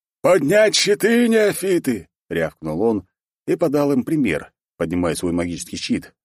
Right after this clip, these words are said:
да только не сферический, а плоский. Но он не знал, что меня там уже нет,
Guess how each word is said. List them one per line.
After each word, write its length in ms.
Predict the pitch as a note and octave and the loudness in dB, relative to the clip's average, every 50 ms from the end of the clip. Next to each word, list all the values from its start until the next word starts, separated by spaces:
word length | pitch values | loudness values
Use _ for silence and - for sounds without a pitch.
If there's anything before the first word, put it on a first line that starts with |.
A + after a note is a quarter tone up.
| _ - | _ -6
да 100 | - A2+ | -6 -4
только 420 | - A#2+ A2 - A2 G2+ F2+ E2 | -2 -2 -2 -2 -2 -2 -2 -4
не 240 | D#2 F2 G2 G#2 F2+ | -6 -6 -4 -4 -4
сферический, 640 | - - F#2 F#2+ A#2 C#3+ C3+ - - - - E2+ F#2 | -4 -4 -2 0 2 0 0 0 -4 -8 -6 -6 -6
а 40 | F#2 | -6
плоский. 540 | - C3+ B2 F#2 D#2 - - C2+ - - _ _ _ _ _ _ _ _ _ _ _ _ _ _ _ _ _ _ _ _ | -4 -2 -2 -2 -2 -4 -8 -12 -14 -14 _ _ _ _ _ _ _ _ _ _ _ _ _ _ _ _ _ _ _ _
Но 180 | - F2+ G#2 B2 | -2 0 0 2
он 120 | C#3 C#3+ | 2 2
не 80 | D3+ D3+ | 2 2
знал, 400 | C3 G#2+ A2+ B2 B2+ B2 B2 A#2+ | 2 2 0 0 0 0 -2 -4
что 200 | - - - F#2+ | -6 -6 -6 -4
меня 220 | F#2 F#2 F2 F#2+ | -2 -2 -2 -4
там 160 | G2 - A#2 A2 | -4 -4 -6 -4
уже 180 | F2+ D#2+ E2 | -4 -4 -4
нет, 400 | D2+ D2+ D#2+ E2 E2+ E2 - - | -4 -4 -4 -4 -6 -8 -12 -20